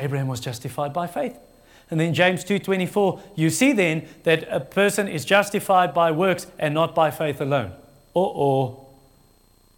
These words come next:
Now what do we do? Do we tear James out of our Bible? No, of course not. <laughs> The difference between Paul and James is not hard to explain. What James is telling you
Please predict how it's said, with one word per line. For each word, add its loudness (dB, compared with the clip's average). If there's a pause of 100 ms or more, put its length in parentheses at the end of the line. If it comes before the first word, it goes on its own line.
(800)
Now 0
what 0
do -2
we -4
do? -6 (500)
Do -6
we -4
tear -2
James -2
out 0
of -4
our -2
Bible? -4 (460)
No, -10
of -14
course -10
not. -12 (640)
<laughs> -12 (2000)
The -8
difference 0
between -4
Paul 0
and -2
James 0
is -4
not -4
hard -2
to -8
explain. -14 (1080)
What -8
James 2
is -4
telling 0
you -4